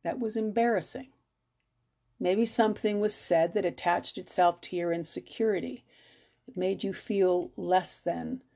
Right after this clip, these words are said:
or unworthy in some way. What was it exactly?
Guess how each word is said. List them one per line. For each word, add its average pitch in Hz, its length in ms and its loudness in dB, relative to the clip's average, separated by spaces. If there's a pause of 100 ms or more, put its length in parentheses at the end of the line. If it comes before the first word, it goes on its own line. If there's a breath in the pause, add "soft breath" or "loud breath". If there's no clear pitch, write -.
(500)
or 180 480 4 (100)
unworthy 196 840 0 (160)
in 151 140 -4
some 139 320 -6
way. - 380 -12 (920)
What 254 180 -4
was 294 240 2
it 262 120 4
exactly? - 760 0